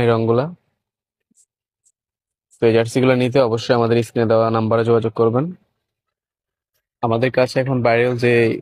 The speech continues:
সুইপ শার্টের কালেকশনগুলো চলে আসছে, আপনারা তার মধ্যে একটা দেখতেছেন রিয়াল মাদ্রিদের সাদার ভিতরে, অনেক সুন্দর। এগুলা শীতের মধ্যে আপনারা ব্যবহার করতে পারবেন।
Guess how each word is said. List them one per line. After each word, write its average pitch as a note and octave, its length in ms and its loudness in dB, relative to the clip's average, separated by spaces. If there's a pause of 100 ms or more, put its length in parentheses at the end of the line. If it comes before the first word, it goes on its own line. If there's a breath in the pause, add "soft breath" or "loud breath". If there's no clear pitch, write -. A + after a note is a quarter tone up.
(360)
সুইপ B2+ 280 0
শার্টের C3+ 260 0
কালেকশনগুলো B2 460 0 (100)
চলে B2+ 220 4
আসছে, B2 220 -6 (100)
আপনারা A#2 280 -2
তার A2+ 160 2
মধ্যে A2+ 220 0
একটা A#2 180 0
দেখতেছেন A#2+ 440 -2
রিয়াল A2+ 220 0
মাদ্রিদের A2+ 420 0
সাদার A2 300 2
ভিতরে, A#2 240 0 (920)
অনেক A#2 180 -2 (120)
সুন্দর। A#2+ 300 2 (280)
এগুলা A2+ 280 0
শীতের A#2+ 300 -4
মধ্যে A#2+ 200 0
আপনারা A#2+ 240 0
ব্যবহার A#2 320 2
করতে A#2+ 280 -2
পারবেন। B2+ 260 0